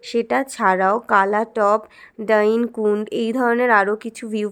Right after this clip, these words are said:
পয়েন্ট আছে যেগুলো আমরা দেখতে পারিনি স্নোয়ের কারণে। তো যাই হোক, চাম্বা দিয়ে আসার পথে আমরা চামেরা লেক সেটা দেখে আমরা আসলাম,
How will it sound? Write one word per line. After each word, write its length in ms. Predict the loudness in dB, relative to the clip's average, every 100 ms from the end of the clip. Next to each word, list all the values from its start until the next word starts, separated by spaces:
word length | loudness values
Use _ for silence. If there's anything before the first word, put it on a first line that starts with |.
| -4
পয়েন্ট 380 | -2 0 -2
আছে 280 | -2 -2 -2
যেগুলো 300 | -2 -2 -2
আমরা 200 | -2 -2
দেখতে 380 | -2 -2 -2 -8
পারিনি 520 | -4 -2 -2 -4 -4
স্নোয়ের 420 | -6 -4 -2 -2
কারণে। 520 | -2 -2 0 0 -2 -4 -10 -20 -20 -6
তো 200 | -2 -2
যাই 400 | 0 2 2 0
হোক, 120 | -2
চাম্বা 400 | 0 0 2 -2
দিয়ে 220 | -2 -2
আসার 340 | -2 -2 -4 0
পথে 440 | 0 0 -2 0
আমরা 400 | 2 0 0 -2
চামেরা 720 | -2 2 2 2 0 2 2 2
লেক 320 | 2 0 -2 -10 _ _
সেটা 480 | -6 0 0 2 0
দেখে 480 | 2 0 0 0 2
আমরা 380 | 2 2 2
আসলাম, 480 | 0 -2 -4 -4 -4